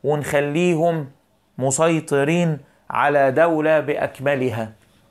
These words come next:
عشان الناس تبتدي تقول: "هل هم دول أصحاب الرايات السود؟ هل هم دول طالبان؟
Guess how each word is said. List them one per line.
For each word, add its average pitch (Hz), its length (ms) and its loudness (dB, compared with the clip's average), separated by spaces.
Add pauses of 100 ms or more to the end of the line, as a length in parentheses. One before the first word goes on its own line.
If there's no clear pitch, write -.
(680)
عشان 156 340 0
الناس 143 360 0
تبتدي 143 400 -2
تقول: 147 300 -2
"هل 170 220 2
هم 175 260 -2
دول 160 360 0 (760)
أصحاب 165 440 0
الرايات 151 520 2
السود؟ 143 480 -4 (440)
هل 180 220 0
هم 175 280 0
دول 165 400 -2 (160)
طالبان؟ 143 600 0